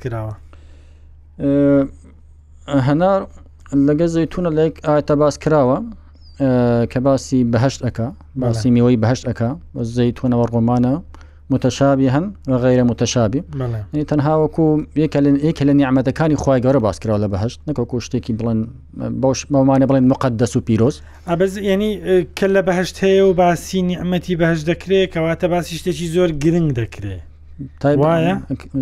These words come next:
Speaker 2: زۆر می-، ئەوە مهمە، کە خوای گەورە باسی شتێک ئەکا، ناوی شتێکە هێنێ، ئەبێ جیاوازێکی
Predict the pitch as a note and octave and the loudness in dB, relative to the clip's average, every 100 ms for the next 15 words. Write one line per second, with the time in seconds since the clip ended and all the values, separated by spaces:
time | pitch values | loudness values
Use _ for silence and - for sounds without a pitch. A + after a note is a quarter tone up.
0 | B2 B2 F3 D#3+ C#3 - C#3 D3+ D3 F3+ | -2 0 2 2 2 2 0 2 2 2
1 | G#2+ G2+ A#2 C3 C3 C3 C3+ C3 C3+ - | 0 -2 -2 0 2 2 2 0 -2 -2
2 | C3 B2 C3 B2+ B2+ B2 - B2 B2 B2 | -2 0 2 4 4 2 0 0 2 2
3 | C#3 E3+ - - - - - - C#3+ D3 | 2 0 -8 -20 -20 -20 -20 -6 0 2
4 | E3 D3+ D3 D3 C#3+ D#3 | 2 2 4 2 0 0